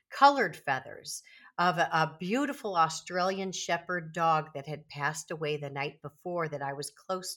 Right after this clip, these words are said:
to. And, you know, I actually looked up these feathers to see in Illinois, are there any birds with this type of feathering? And there wasn't. And so I really believed that it was a message. And actually,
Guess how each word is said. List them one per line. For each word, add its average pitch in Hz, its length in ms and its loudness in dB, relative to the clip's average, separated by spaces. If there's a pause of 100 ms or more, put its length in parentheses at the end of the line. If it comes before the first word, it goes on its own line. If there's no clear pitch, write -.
to. 120 240 -14 (560)
And, 185 380 4 (120)
you 180 100 -2
know, 160 260 2
I 233 180 8
actually 196 400 4
looked 247 420 -4
up 294 240 -4
these 151 360 -10
feathers - 680 -10
to 170 80 -8
see 180 540 -6
in 190 200 -2
Illinois, 220 640 0
are 143 160 2
there 156 160 2
any 202 300 -2
birds 233 420 0
with 160 160 -8
this 180 200 -8
type 180 240 -6
of 160 120 -6
feathering? 175 400 -2
And 139 140 -6
there 139 100 0
wasn't. 143 640 -4 (560)
And 180 200 0
so 165 460 2
I 202 200 10
really 220 440 4
believed 165 720 -4
that 143 160 -2
it 147 100 -10
was 165 200 -4
a 160 40 -4
message. 180 400 -2
And 180 200 -8
actually, 226 480 2